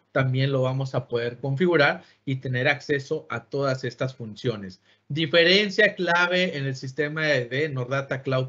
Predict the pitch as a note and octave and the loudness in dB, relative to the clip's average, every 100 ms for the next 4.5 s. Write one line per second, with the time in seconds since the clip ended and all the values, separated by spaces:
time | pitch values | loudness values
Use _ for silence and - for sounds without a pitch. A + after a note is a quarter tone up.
0 | C3 F#3 A3+ - _ _ _ C#3 B2 D3+ | 0 2 2 -2 _ _ _ -10 0 2
1 | D#3 F3+ F3 C3+ - D3+ D#3 D#3 E3 F3+ | 4 2 0 -4 -4 0 0 2 0 0
2 | F3+ B2 A#2 - - D#3 C#3 D3+ D3 C3 | -2 -2 -2 -6 0 0 0 -4 -6 -6
3 | - B2 A#2 C3 B2+ - F#2 - _ _ | -4 -2 0 0 -2 -4 -16 -20 _ _
4 | _ - D3 G#3+ | _ -2 -2 -2